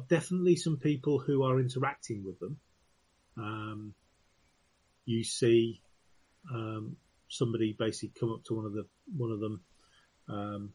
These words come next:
he's got basically a bucket. He throws the contents of the bucket, which is some old mouldy bread, through the cell thing, and you see them. Um, this, the, the, this cell seems to have kids in it. Um, they're, you see them basically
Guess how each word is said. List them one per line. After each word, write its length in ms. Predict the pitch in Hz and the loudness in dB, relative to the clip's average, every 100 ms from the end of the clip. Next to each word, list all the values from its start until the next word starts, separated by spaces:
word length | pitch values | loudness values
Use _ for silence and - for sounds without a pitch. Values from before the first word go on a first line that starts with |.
| - | -14
he's 180 | 117 101 | -14 -4
got 220 | 123 110 - _ _ _ | -2 -2 -8 _ _ _
basically 260 | 117 - 104 | -4 -2 -2
a 20 | |
bucket. 440 | 117 - 127 120 - - | -2 -2 -2 -2 -8 -12
He 100 | 190 | -10
throws 460 | 127 - 120 110 98 | -8 -2 2 2 -2
the 80 | 98 _ _ - | -10 _ _ -12
contents 460 | - 131 123 107 - | -4 -4 -4 -6 -6
of 80 | 104 | -4
the 60 | 120 | -4
bucket, 220 | 123 95 | -4 -6
which 220 | - - | -8 -10
is 220 | 110 - - | -8 -10 -8
some 280 | - 101 101 _ 262 _ _ _ _ _ | -6 -6 -6 _ -20 _ _ _ _ _
old 260 | - 123 107 | 0 0 2
mouldy 340 | 117 113 107 107 | 2 2 2 0
bread, 300 | 117 110 107 | 0 0 -2
through 180 | - 101 | -4 -4
the 100 | 110 | -4
cell 380 | - 110 110 104 - - - - - - - - _ | -4 -2 -4 -8 -14 -20 -20 -20 -20 -20 -20 -20 _
thing, 200 | 120 104 | -2 -2
and 180 | 104 101 | -2 -4
you 80 | 107 | -2
see 220 | 123 107 | 0 2
them. 220 | 104 104 _ _ - - - | 0 -4 _ _ -16 -12 -6
Um, 300 | 120 107 101 - _ _ | -4 -4 -6 -10 _ _
this, 220 | 131 127 - | 0 0 2
the, 280 | 143 135 131 | 4 4 0
the, 140 | 147 131 - - - 156 | -6 -6 -12 -20 -4 0
this 160 | 135 | 2
cell 160 | 147 123 | 2 2
seems 260 | 139 120 | 2 0
to 60 | 120 | 0
have 160 | 113 - | -4 0
kids 260 | 135 113 | -2 0
in 140 | 113 113 | -2 -2
it. 120 | 131 _ _ _ - | -8 _ _ _ -8
Um, 420 | 113 110 107 107 - _ _ - | -6 -4 -6 -8 -12 _ _ -6
they're, 200 | 107 104 - | -4 -4 -8
you 80 | |
see 200 | - 123 | 0 2
them 260 | 107 113 95 - | 2 0 -4 -4
basically 380 | 110 - 107 | -4 -2 -6